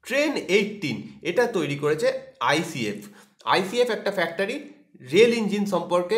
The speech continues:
রেল ইঞ্জিন এবং রেল বগি তৈরি করে যে সমস্ত কারখানাগুলো, তাদের সম্পর্কে আমি একটা ভিডিও করে আলোচনা করেছি, এর আগে করেছি, সেটা এই চ্যানেলের প্লেলিস্টে আছে। সেখানে এই আইসিএফ এর নাম পেয়েছিলাম।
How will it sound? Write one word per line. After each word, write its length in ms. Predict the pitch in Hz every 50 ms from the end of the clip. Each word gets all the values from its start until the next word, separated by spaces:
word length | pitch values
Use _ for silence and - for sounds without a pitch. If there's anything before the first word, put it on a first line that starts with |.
| 147 151 160
রেল 180 | 185 202 208 208 - - 160 175
ইঞ্জিন 260 | 175 170 185 220 214 180 156
এবং 100 | 180 190 180 151 139 131
রেল 200 | 160 190 214 233 226 180 139 143
বগি 260 | 135 131 139 185 196 190 170
তৈরি 200 | 156 151 151 165 156
করে 120 | 185 175 175 165
যে 60 | 156 151 156
সমস্ত 240 | 160 160 156 160 170 - -
কারখানাগুলো, 560 | 131 127 123 - 143 151 151 147 160 190 240 269 - - - - - -
তাদের 240 | 160 165 175 202 208 202 -
সম্পর্কে 340 | 147 139 135 123 117 - 123 120
আমি 80 | 131 135 127
একটা 140 | - - 151 139 135
ভিডিও 200 | 135 135 160 160 160
করে 120 | 180 190 233 226 - - -
আলোচনা 340 | 143 156 156 156 170 180 185 180 -
করেছি, 320 | 165 147 127 107 - - 98 - - - - _ - 147
এর 80 | 151 160 - - 120 123
আগে 180 | - - 208 285 - - - - - _ _ -
করেছি, 340 | 165 165 143 - - - 101 95 -
সেটা 180 | 127 117 180 208 214 - - - - _ _ _ _ 151
এই 80 | 165 175 -
চ্যানেলের 340 | 156 123 123 123 147 175 185 -
প্লেলিস্টে 400 | 127 113 110 117 110 - - - - - 135 143
আছে। 180 | 143 - 107 92 - - - - _ -
সেখানে 320 | - 208 220 220 190 160 147 - 143
এই 80 | 185 190 - - 110 139
আইসিএফ 420 | 170 196 196 - 202 180 151 - 151
এর 60 | 147 143 113 113
নাম 100 | 131 180 226 214
পেয়েছিলাম। 440 | - 151 123 - - - 92 87 80